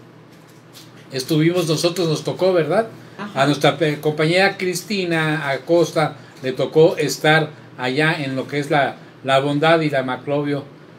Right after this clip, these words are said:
Speaker 1: la Maclovio Rojas con esta inauguración. También, ah, quiero decirte, eh, algo muy importante.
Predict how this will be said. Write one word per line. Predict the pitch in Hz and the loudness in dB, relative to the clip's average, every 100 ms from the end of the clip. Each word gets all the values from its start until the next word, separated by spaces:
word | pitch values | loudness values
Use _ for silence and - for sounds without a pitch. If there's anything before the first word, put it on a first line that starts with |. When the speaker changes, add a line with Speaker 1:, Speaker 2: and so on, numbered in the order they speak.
| - | -12
Speaker 1:
la | 127 | -6
Maclovio | 131 127 160 156 170 | -4 2 4 6 6
Rojas | 226 226 202 - | 6 6 4 0
con | 156 147 | 0 0
esta | 156 160 | 0 0
inauguración. | 147 139 131 139 135 175 190 220 - - - | 0 0 -2 -2 -2 0 0 -2 -10 -20 0
También, | 165 170 240 269 | 2 4 2 2
ah, | 233 285 277 | 2 2 -2
quiero | 285 | -2
decirte, | 262 180 226 277 - 220 220 | -2 -2 -4 -6 -2 -2 0
eh, | 262 - - | -4 -12 -4
algo | 202 226 220 | 0 2 2
muy | 226 233 | 2 0
importante. | 226 185 156 156 180 202 196 151 | 0 2 0 2 0 0 -2 -6